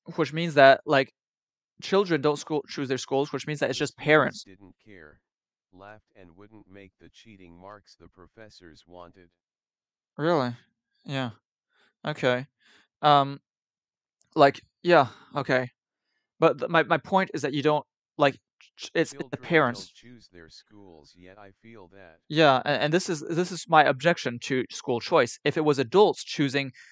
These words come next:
Speaker 1: where to go to school for themselves, then yeah. But the problem is that that's not how it works. And so instead, children just get sent to whatever school by their parents. And, and that is why I don't really support school choice. Um, I, I would support it, like, for, for, of course, for higher education, of course,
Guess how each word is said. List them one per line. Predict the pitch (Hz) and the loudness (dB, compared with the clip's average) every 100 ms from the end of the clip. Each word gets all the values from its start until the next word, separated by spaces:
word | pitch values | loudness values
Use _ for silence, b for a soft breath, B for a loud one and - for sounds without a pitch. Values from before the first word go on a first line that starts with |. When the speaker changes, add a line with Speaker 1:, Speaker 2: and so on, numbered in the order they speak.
| b _ - | b _ 0
Speaker 1:
where | 165 147 | 4 4
to | 143 | 4
go | 147 | 2
to | 143 | 2
school | - 170 | 2 -2
for | 143 147 | 0 -2
themselves, | 131 123 196 170 123 123 | -4 0 6 6 6 -2
then | - 123 | -8 -4
yeah. | 165 156 - _ _ _ _ | 0 0 -2 _ _ _ _
But | - 131 | 0 0
the | 139 | -2
problem | - 165 165 131 127 | 0 4 4 2 -8
is | 139 | -4
that | 131 | -2
that's | 127 131 - | 4 2 2
not | 131 123 123 _ _ | -2 0 0 _ _
how | 143 123 | -2 2
it | 117 117 | 2 2
works. | 170 127 - | 0 0 -6
And | 127 | -6
so | 139 | -2
instead, | 131 123 - 139 | -2 -2 0 0
children | 123 151 143 143 | 0 -6 -6 -6
just | 131 - | -8 -8
get | 123 | -8
sent | - 165 151 | -2 -2 -2
to | 139 | -6
whatever | 123 123 120 | -4 -4 -6
school | - 127 | -8 -6
by | 123 113 | -4 -4
their | 117 | -4
parents. | - 156 123 - b b b b _ | -4 -2 -2 -8 b b b b _
And, | 139 131 127 127 - - | 0 2 2 0 -10 -8
and | 151 | 2
that | 143 175 147 | 8 8 6
is | - | 0
why | 139 123 | 2 4
I | |
don't | 127 131 | 2 -2
really | 131 120 | -2 -4
support | - - 123 | -6 -8 -8
school | - - 127 120 127 | -8 -12 -8 -8 -8
choice. | - - 160 123 - | -10 -4 -2 -2 -2
Um, | 131 123 120 123 b b b b - | 0 2 0 -4 b b b b 4
I, | 139 151 | 6 6
I | |
would | 139 190 | 2 0
support | - 160 165 151 | -2 0 4 4
it, | |
like, | 147 139 | 4 0
for, | - 135 127 127 | 2 0 2 2
for, | 147 127 | -2 -2
of | 131 | -2
course, | - 120 | -4 -8
for | 131 | -6
higher | 156 190 147 | 0 2 2
education, | 110 110 113 - 117 | -2 -10 -12 -12 -14
of | |
course, | - 185 123 - | -4 -4 -4 -8